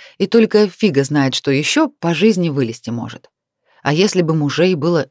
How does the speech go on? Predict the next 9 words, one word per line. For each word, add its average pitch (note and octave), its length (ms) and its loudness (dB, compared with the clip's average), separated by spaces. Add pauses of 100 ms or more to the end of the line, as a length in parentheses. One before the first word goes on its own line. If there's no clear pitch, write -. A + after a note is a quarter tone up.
несколько? C3 720 -8 (840)
Я A#2+ 240 -4
передёрнулась. A#2+ 880 -4 (420)
Нет, C#3 760 -4 (280)
мне D#3 400 2
такого F#3 340 0
сомнительного E3+ 720 -2
многочисленного E3 840 -2
счастья B2 500 -6